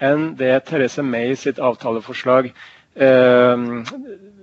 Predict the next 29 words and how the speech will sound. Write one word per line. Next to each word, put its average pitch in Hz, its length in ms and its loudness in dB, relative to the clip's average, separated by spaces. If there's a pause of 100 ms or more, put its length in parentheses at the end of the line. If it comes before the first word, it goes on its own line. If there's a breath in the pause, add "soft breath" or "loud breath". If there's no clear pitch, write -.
(360)
ble, 147 140 -10
ble, 135 180 -4
ble, 131 720 0
ble 123 160 -2
basert 127 440 -2
på. 139 240 2 (420 loud breath)
Eh, 147 460 6
og 160 160 -2
dette 165 320 0
har 165 320 2
skapt, - 420 -4
eh, 143 840 0
usikkerhet 139 560 -4
hos 151 160 -6
mange 143 720 2
i 135 160 -4
parlamentet, 170 800 0
og 151 580 0
Boris 131 300 -4
Johnson 127 380 -8
er 135 80 -2
da 127 180 0
avhengig 117 540 -2
av 123 100 -6
å - 20 -12
få 139 220 -8
med 113 240 -2
seg 139 160 -6
flere 123 540 2